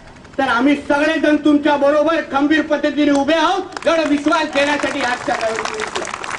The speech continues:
माझ्या देवगडची रामेश्वर आणि गिरिये हे दोन गावं या प्रकल्पामध्ये आहे. विचारा जरा त्या अधिकाऱ्यांना तिथे जाऊन, विचारा त्या प्रशासनाला तिथे जाऊन. माझा विरोध आहे कळल्यानंतर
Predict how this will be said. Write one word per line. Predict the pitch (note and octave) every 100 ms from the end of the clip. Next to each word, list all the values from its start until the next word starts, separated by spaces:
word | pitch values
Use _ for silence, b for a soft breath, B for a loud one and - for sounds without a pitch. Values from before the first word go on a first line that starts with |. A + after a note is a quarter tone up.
| - - - -
माझ्या | D4+ F#4 F#4
देवगडची | E4+ F#4 F4+ F#4 G4 F4
रामेश्वर | D#4+ F4+ F#4 F4+ F#4
आणि | F#4 D#4
गिरिये | E4+ F4
हे | F#4 E4
दोन | - F4 F4+
गावं | E4 F4 E4+
या | E4
प्रकल्पामध्ये | E4+ E4+ E4+ E4+ D#4+ D#4 D4+
आहे. | - - - - - - - - -
विचारा | A#3+ C#4 D#4+ E4
जरा | D#4 D#4 D#4
त्या | D4+
अधिकाऱ्यांना | C4+ D4+ D4+ D4 C#4+
तिथे | D4 C#4+ C4+
जाऊन, | B3 - - - - - - -
विचारा | - - F4 F4+
त्या | E4 E4+
प्रशासनाला | E4+ E4 F4 E4+ E4+ F4
तिथे | E4 E4+ E4+
जाऊन. | E4+ D#4+ - - - - - - - - A#3+
माझा | C#4 D4 D4+
विरोध | C#4+ D#4 D#4 D4
आहे | B3+ D#4+
कळल्यानंतर | - D4 E4 E4 D4+ - F4+